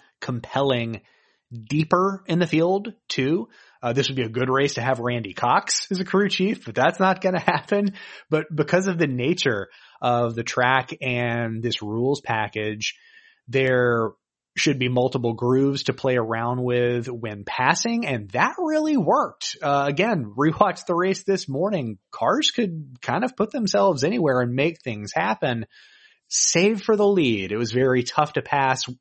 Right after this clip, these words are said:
when in clean air and grab that lead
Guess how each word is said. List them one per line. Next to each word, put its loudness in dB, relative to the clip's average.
when 2
in -2
clean -6
air 2
and -6
grab 2
that 2
lead 0